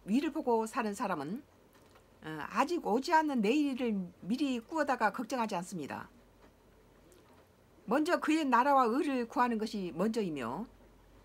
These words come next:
아직 하나님께서 허락하시지 않는 내일의 일을 대하여 범인할 필요가 없다는 것입니다. 내일을 내가 살게 될지 오늘 저녁에 하나님이 데려가실지 알지 못하죠. 그건 하나님이만이 아시는 일입니다. 그리-,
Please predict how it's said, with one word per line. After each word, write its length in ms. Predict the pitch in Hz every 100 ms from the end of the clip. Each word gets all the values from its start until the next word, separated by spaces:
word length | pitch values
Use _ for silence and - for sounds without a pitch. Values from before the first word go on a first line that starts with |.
| - -
아직 340 | 254 320 -
하나님께서 520 | 330 330 311 294 254
허락하시지 600 | 247 302 294 311 277 - 214
않는 380 | 214 170 214 - - - - - - -
내일의 720 | - 220 339 320 294 269 254 190
일을 420 | 226 247 220 196 -
대하여 400 | 233 185 156 117
범인할 400 | - 285 302 247
필요가 260 | 247 240 180
없다는 300 | 175 214 160
것입니다. 540 | 131 120 110 - - - - - - - - - - - - - - - 180
내일을 340 | 294 359 339
내가 240 | 311 311
살게 320 | 302 349 311 294
될지 340 | 277 269 247
오늘 320 | 226 269 294
저녁에 320 | 269 254 247
하나님이 300 | 254 254 226
데려가실지 500 | 220 226 220 220 196
알지 220 | 165 202 240
못하죠. 560 | 190 254 185 135 82 - - - -
그건 180 | - 269
하나님이만이 920 | - 359 339 254 226 196 185 190 165
아시는 420 | 156 - 185 139
일입니다. 520 | 135 123 113 - - - - - -
그리-, 260 | 294 349